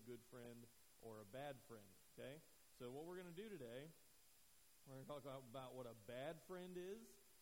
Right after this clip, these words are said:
and what a good friend is and how we see that in the Bible. So the theme is, and what our goal is, by the end of today, what we're hoping to realize is that you need to be a biblical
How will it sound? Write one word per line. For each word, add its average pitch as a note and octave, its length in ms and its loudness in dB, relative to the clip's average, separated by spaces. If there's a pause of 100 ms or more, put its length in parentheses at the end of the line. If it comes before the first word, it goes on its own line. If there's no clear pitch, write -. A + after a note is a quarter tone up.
(160)
and C3+ 160 2
what C#3 160 6
a C#3 80 2
good E3 320 6
friend A2+ 240 2
is A2+ 400 0
and C3 160 -2
how B2 160 0
we C#3 240 0
see D#3+ 160 0
that A#2+ 160 4
in A#2+ 160 -4
the A#2+ 80 -4
Bible. C3+ 480 2
So F#3 320 6 (400)
the C3+ 160 2
theme A3 320 2
is, C3+ 320 2
and C#3+ 80 2
what E3 160 4
our D#3 160 6
goal D3 400 6 (160)
is, C#3 80 0
by B2+ 160 2
the C#3 160 2
end F3+ 80 0
of D3+ 80 -4
today, D#3+ 240 2
what D3 160 2
we're C3+ 160 0
hoping F3 480 2
to D#3 160 0
realize C3+ 560 4 (300)
is C#3+ 240 4
that B2+ 160 6
you E3+ 160 4
need G3+ 260 4
to D#3+ 140 2 (100)
be G#3+ 220 6
a E3+ 180 8
biblical A#2+ 460 2